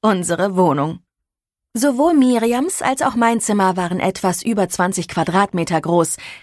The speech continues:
hell mit Fenstern zur Südseite des Hauses hin, und an unser gemeinsames Wohnzimmer angrenzend hatten wir sogar einen Balkon, was purer Luxus war.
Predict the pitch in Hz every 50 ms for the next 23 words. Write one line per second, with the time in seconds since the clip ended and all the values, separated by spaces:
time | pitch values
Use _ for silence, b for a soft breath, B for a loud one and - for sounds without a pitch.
0 | B B - 226 233 226 208 208 262 277 262 208 190 - - 220 226 254 269 -
1 | 208 185 175 - 190 175 170 208 254 - - 190 165 147 - 180 151 170 - -
2 | 190 214 214 196 196 175 - - 202 196 185 175 B B B B B B B _
3 | - - 311 370 - - 285 277 - 254 226 214 202 185 175 175 180 175 180 175
4 | 165 165 160 151 143 - - 196 202 190 175 - 170 165 160 - - 175 170 160
5 | 147 - 156 151 147 165 - - 277 381 - - - 262 262 262 233 175 175 165
6 | 147 151 151 - 180 226 262 269 - 202 202 202 175 - 147 165 - - 202 208
7 | 208 170 147 - B B B B B B B B - - 170 - - - - -
8 | 262 202 156 143 151 139 139 151 165 170 170 - - - - - - 135 135 160
9 | 170 -